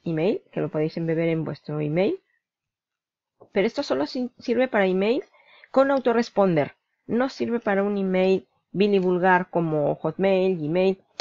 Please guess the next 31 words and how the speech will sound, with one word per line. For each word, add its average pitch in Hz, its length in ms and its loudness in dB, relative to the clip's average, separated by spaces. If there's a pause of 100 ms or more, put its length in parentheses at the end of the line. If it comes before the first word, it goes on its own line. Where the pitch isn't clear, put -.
A - 60 0
ver, 143 220 2
sí - 120 -8
sirve, 175 360 0 (260)
pero 156 160 4
tenéis 160 260 -4
que - 80 -8
hacer - 240 -6
cosas. 185 360 -4
Por - 160 -8
ejemplo, 170 480 -4
descargar 160 540 -4
primero 165 380 -2 (380)
la 156 120 -2
imagen 196 420 -2 (800)
y 165 120 0
a 165 80 4
esta 175 220 -2
imagen 226 540 -2 (340)
ponerle 185 580 0 (120)
este - 440 -4
ahref 170 640 -2 (720)
como 160 220 -4
un 165 80 -2
banner 160 280 0
cualquiera. 156 520 -2 (720)
Pero 170 200 6
el 170 100 0
código 233 360 2
en 226 120 0
sí, 254 280 -2